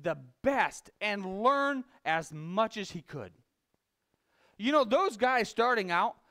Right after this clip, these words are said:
they were probably, they were maybe a little more athlete than what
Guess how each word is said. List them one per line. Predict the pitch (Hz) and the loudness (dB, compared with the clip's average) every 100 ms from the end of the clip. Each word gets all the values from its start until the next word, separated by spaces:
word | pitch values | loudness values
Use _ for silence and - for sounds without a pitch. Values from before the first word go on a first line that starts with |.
| _ _ | _ _
they | 190 359 | 0 2
were | 349 233 | 2 0
probably, | - 214 226 220 220 202 | 2 4 4 4 -2 -4
they | 226 415 | -2 0
were | 294 | 0
maybe | 247 233 233 220 196 | 0 2 0 0 -2
a | 190 | -2
little | 196 277 262 190 | 0 2 2 0
more | 180 170 - | -2 -2 -2
athlete | 160 147 - 151 139 - | -2 -2 -4 -8 -8 -8
than | 135 | -8
what | 127 120 | -6 -8